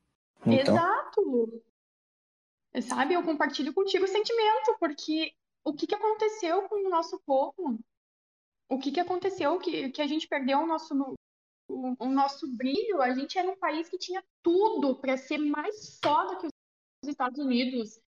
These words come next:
Speaker 2: pra tá em desenvolvimento a mil por hora, industrializado, com uma economia lá em cima. Ok, a pandem-, vamos esquecer que tem a pandemia e vamos dizer que a gente tá num período normal, tá?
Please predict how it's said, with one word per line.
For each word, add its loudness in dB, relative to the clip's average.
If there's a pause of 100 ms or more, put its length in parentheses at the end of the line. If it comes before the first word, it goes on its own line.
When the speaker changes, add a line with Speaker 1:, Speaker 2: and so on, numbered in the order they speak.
(180)
Speaker 2:
pra 4
tá 0
em 2
desenvolvimento 0
a 2
mil 0
por -8
hora, 2
industrializado, 0
com -6
uma 2
economia -2
lá -2
em -6
cima. -8 (220)
Ok, 0
a 4
pandem-, 0
vamos 0
esquecer -4
que -16
tem -2
a 2
pandemia 0
e -2
vamos -2
dizer 0
que -4
a 2
gente -4
tá 0
num -2
período -4
normal, 0
tá? -2